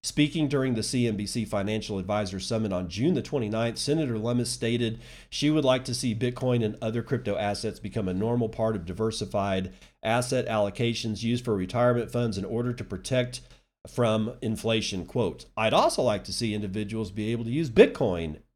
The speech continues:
and cryptocurrencies of their preference that are safe, that have met the hurdles of Anti-Money Laundering and Bank Secrecy Act," she added. Now,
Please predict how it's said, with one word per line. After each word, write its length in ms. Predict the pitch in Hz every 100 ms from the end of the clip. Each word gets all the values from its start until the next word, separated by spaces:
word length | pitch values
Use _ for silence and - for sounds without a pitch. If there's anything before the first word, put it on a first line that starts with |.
| -
and 300 | 98 104 -
cryptocurrencies 880 | 85 - 80 - 80 80 87 82 - - - - -
of 260 | 127 131 131
their 180 | 185
preference 500 | 214 220 220 190 156 -
that 140 | 113
are 100 | 95
safe, 520 | - 190 98 73 -
that 200 | 110 113
have 200 | 120 104
met 320 | 117 143 151
the 120 | 123 104
hurdles 480 | - 175 170 143
of 100 | 113
Anti-Money 680 | 120 147 143 143 117 123 117
Laundering 580 | 107 170 175 165 165 135
and 140 | 127
Bank 280 | 117 117 113
Secrecy 540 | - 120 120 - 113 -
Act," 320 | 123 117 -
she 180 | - 69
added. 380 | 76 73 82 -
Now, 280 | 127 120